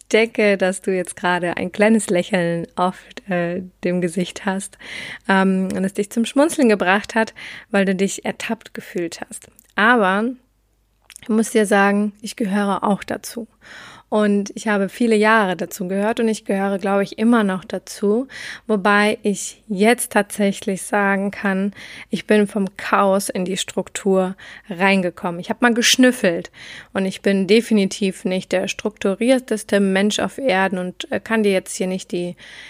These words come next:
Tipp, äh, Top ten Tipps dafür geben, wie du ein strukturierter Mensch bi-, äh, wirst oder ein organisiert, äh, organisierter Mensch wirst. Aber ich kann dir aus chaotischer Sicht erklären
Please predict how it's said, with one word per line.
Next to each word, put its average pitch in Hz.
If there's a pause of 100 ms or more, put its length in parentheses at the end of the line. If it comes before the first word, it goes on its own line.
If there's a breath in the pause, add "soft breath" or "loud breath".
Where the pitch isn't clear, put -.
(440 loud breath)
Tipp, -
äh, 196
Top - (220)
ten 208
Tipps -
dafür 196
geben, 196
wie 190
du 175
ein -
strukturierter 196
Mensch 196 (100)
bi-, 190
äh, 180
wirst 202
oder 180
ein 170
organisiert, 190 (260)
äh, 196
organisierter 202
Mensch 190
wirst. 190 (480 loud breath)
Aber 214
ich 208
kann 294
dir 269
aus 202
chaotischer 208
Sicht 240
erklären 208